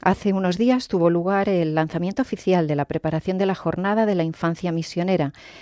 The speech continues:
con una ceremonia en la archidiócesis de Blantyre, la organización del año pasado. Allí se rezó un rosario misionero y se les entregó a los niños una vela para celebrar la próxima fiesta de la Epifanía.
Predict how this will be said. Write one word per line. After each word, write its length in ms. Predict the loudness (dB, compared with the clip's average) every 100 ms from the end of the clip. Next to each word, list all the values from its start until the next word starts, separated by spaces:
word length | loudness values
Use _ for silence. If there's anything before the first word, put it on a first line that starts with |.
| -6
con 160 | -2 0
una 160 | 0
ceremonia 720 | 0 0 2 -2 0 -2 -2
en 100 | -2
la 240 | 0 0 0
archidiócesis 960 | -4 -6 0 0 0 -2 -2 -6 -6 -12 -12
de 180 | -2 0
Blantyre, 680 | 2 -2 -2 -2 0 0 -2
la 260 | -4 -2
organización 680 | -2 -2 -2 -6 -2 0 0
del 140 | 0 0
año 180 | 0
pasado. 460 | -2 0 0 0 -2 -10 -20 -14 -4
Allí 260 | 0 0
se 120 | 0
rezó 320 | 0 0 0 0
un 120 | 0
rosario 400 | -2 -2 -2 0
misionero 580 | -2 -4 -2 0 0 -2
y 40 |
se 160 | -2 -4
les 160 | -4
entregó 460 | -4 -2 -2 2 2
a 80 | 2
los 180 | -2 -4
niños 420 | -4 -4 -6 -10 -20 -8
una 220 | 0 2
vela 280 | 2 0 -2 _
para 180 | -2 -2
celebrar 460 | 0 0 2 0 0
la 100 | -4
próxima 540 | -2 -4 -6 -6 -8
fiesta 360 | -4 -4 -2 -4
de 100 | -2
la 80 | -4
Epifanía. 580 | -6 -4 0 0 -2